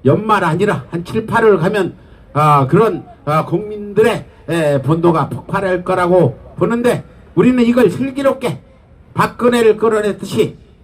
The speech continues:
예, 우리 피 흘리지 않고 평화적으로 전부 노동자나 대한민국의 국민들이 힘을 모아서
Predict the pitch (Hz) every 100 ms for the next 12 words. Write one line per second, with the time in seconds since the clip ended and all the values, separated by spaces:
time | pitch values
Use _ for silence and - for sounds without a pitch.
0 | - 180 170 156 190 175 - 247 247 240
1 | 240 233 220 240 226 254 269 277 294 262
2 | - - _ _ _ _ 262 277 262 240
3 | 240 240 240 240 233 - - - - 208
4 | 240 240 233 233 240 - 254 277 277 277
5 | 254 262 277 277 269 240 247 160